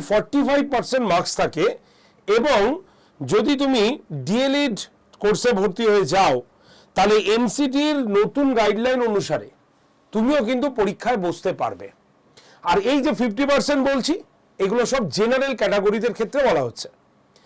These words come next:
যারা ওবিসি তারা থ্রি পার্সেন্ট এবং এসসি এসটি ফাইভ পার্সেন্ট, তোমরা তো ছাড় পাচ্ছই। তো অবশ্যই এটা সরকারের নর্মসেই রয়েছে, তাই এখানে ফিফটি পার্সেন্ট শুধুমাত্র জেনারেল ক্যান্ডিডেটদের জন্যই কিন্তু বলা হয়েছে।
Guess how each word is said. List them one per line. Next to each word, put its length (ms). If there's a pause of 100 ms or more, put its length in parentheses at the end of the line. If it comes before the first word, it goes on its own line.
(240)
যারা 160 (140)
ওবিসি 360 (400)
তারা 180 (420)
থ্রি 200
পার্সেন্ট 360 (240)
এবং 140 (580)
এসসি 240 (100)
এসটি 240 (280)
ফাইভ 240
পার্সেন্ট, 300 (100)
তোমরা 220
তো 120
ছাড় 240
পাচ্ছই। 320 (520)
তো 80 (560)
অবশ্যই 360
এটা 100 (120)
সরকারের 400
নর্মসেই 380
রয়েছে, 240 (420)
তাই 160
এখানে 260
ফিফটি 320
পার্সেন্ট 360
শুধুমাত্র 360 (160)
জেনারেল 420
ক্যান্ডিডেটদের 600
জন্যই 240
কিন্তু 220
বলা 180
হয়েছে। 220